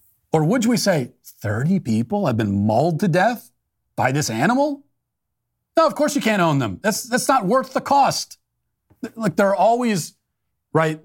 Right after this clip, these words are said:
you always have to weigh cost and benefit with anything, especially when it comes to laws. You always have to weigh that. And, and so before you, you know, many more people die in car accidents than die from pit bulls.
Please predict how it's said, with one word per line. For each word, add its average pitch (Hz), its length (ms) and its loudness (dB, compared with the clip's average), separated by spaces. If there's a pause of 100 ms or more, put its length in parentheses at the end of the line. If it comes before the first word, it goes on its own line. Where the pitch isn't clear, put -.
(400)
you 147 320 -6
always 214 160 2
have 214 140 -4
to 170 80 0
weigh 151 420 0
cost 139 540 -2
and 113 100 -4
benefit 113 460 -6
with 107 100 -2
anything, 117 340 -4
especially 123 360 -4
when 123 80 -6
it 113 40 -10
comes 117 200 -4
to 113 80 -6
laws. - 580 -4 (1040)
You 139 60 0
always 175 120 2
have 202 100 0
to 208 80 0
weigh 240 160 2
that. - 220 -8 (920)
And, 151 200 0
and 151 200 0
so 165 100 -2
before 170 400 0
you, 165 160 -4
you 160 100 -2
know, 110 140 -4 (460)
many 175 320 0
more 196 140 2
people 170 200 -4
die 151 200 2
in 156 80 -4
car 233 280 2
accidents 90 640 -8
than 120 340 0
die 127 260 2
from 123 160 -8
pit 113 180 -8
bulls. - 240 -20